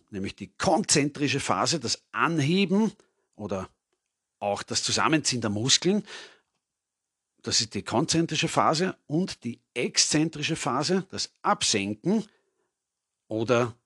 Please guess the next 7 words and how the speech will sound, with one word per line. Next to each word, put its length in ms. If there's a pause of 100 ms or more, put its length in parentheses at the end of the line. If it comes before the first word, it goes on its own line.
(640)
Dehnen 480
der 100
Muskeln. 380 (1080)
Und 200
beim 220 (360)
exzentrischen 800
Training, 400